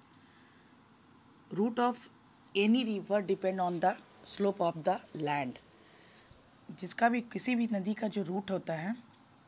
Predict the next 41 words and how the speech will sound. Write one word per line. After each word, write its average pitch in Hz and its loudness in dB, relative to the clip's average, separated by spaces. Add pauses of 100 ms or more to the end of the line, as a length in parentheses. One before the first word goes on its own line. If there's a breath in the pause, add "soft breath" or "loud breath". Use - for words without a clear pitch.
(400)
वो 202 0
उसके 214 -2
ढाल 170 0
पर, 175 -8
ज़मीन 185 -4
के 196 -6
ढाल 165 -4
पर 170 -4
depend 151 -6
करता 151 -12
है। 139 -12 (600 loud breath)
तो 185 -4
river 196 0
Ganga 226 2
जिस 220 -2
ओर 226 0
से 233 -4
बहती 196 -4
है, 208 -4 (680 loud breath)
इसका - 2
ढाल 185 2
जो 202 -4
है, 214 0
वो 208 -2
ईस्टर्न 190 0
side 156 0
है 151 -8 (320)
India 165 -2
के। 139 -14 (680 loud breath)
तो 208 -4
सबसे 214 0
पहले 226 4
ये 233 0
जो 226 -2
निकलती 202 0
है, 226 -2
वो 214 -4
गंगोत्री 175 -2
ग्लेशियर 175 -2
से 147 -6
है, 226 -8